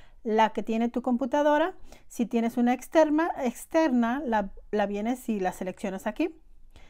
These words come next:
Aquí puedes ver que ya, ya cambié a la, a la segunda y lo mismo tienes que hacer con el micrófono. Siempre te va a detectar el de la computadora. Si tienes alguno externo, lo tienes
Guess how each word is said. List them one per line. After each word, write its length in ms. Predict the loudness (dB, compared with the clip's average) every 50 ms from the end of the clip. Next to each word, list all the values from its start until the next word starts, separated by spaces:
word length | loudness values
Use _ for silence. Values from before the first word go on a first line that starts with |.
| -20 -20 _ -16 -8
Aquí 460 | -8 -8 -8 -8 -8 -6 -6 -6 -6
puedes 440 | -6 -4 -4 -2 -2 -2 -4 -6 -4
ver 240 | -4 -4 -4 -4
que 260 | -6 -8 -8 -8 -8 -8
ya, 380 | -6 -4 -4 -4 -4 -6 -8 -10 -16 -20 -20 -20 -20 -20 _ -20 _ _ _ -20 -20 _ -20 _ -20 -20 _ -20 -20 -20 _ -20 _ -14
ya 440 | -14 -12 -8 -4 -2 0 0 0 -2
cambié 460 | -2 -2 -2 0 0 0 0 2 2
a 100 | 0 0
la, 260 | 0 0 0 0 -2
a 180 | -2 0 0 2
la 120 | 2 0
segunda 520 | 0 0 0 0 2 2 2 2 0 0 0
y 200 | 2 2 4 4
lo 120 | 4 4
mismo 340 | 4 4 2 2 0 -2 -4
tienes 280 | -2 -2 -2 -2 -2 0
que 80 | -2
hacer 240 | -2 -2 -2 -6 -6
con 120 | -6 -6 -4
el 100 | -2 -2
micrófono. 560 | -2 -2 0 2 2 2 2 0 -2 -4 -6
Siempre 420 | -8 -4 -2 0 0 2 0 0 -2
te 140 | 0 0
va 60 | 0 0
a 40 |
detectar 640 | 0 0 -2 -2 -4 -6 -2 4 6 6 6 6 4 -8 -20 -20 -20 -20 -20 -20 -20 -20 -20 -20 -6 2
el 200 | 4 4 6 6
de 100 | 6 6
la 120 | 4 4
computadora. 680 | 4 2 2 2 2 2 4 4 4 4 4 2 2 0
Si 160 | 0 -2 -6 -6
tienes 400 | -4 -6 -4 -4 -2 -2 -2 -2
alguno 380 | -2 -2 -4 -6 -4 -4 -4
externo, 680 | -4 -6 -6 -4 2 2 2 2 2 0 -2 -2 -4 -6 -12 -20 -20 -20 -20 -20 _ _ -8 -4
lo 260 | -2 0 0 0 -2
tienes 800 | -4 -4 -4 -2 -2 -2 -2 -2 -2 -2 -4 -4 -6 -10 -20